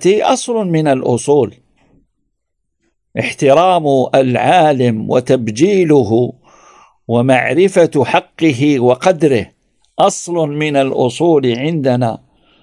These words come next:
ذكره أصحاب العقائد، منهم الإمام الطحاوي في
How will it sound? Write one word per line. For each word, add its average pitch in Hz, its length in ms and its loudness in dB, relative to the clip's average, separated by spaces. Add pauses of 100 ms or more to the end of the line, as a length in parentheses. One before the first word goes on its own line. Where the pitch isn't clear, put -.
(300)
ذكره 131 720 0
أصحاب 127 460 -2 (240)
العقائد، 123 880 0 (1120)
منهم 156 540 2
الإمام 139 720 0
الطحاوي 131 840 -2
في 127 440 -4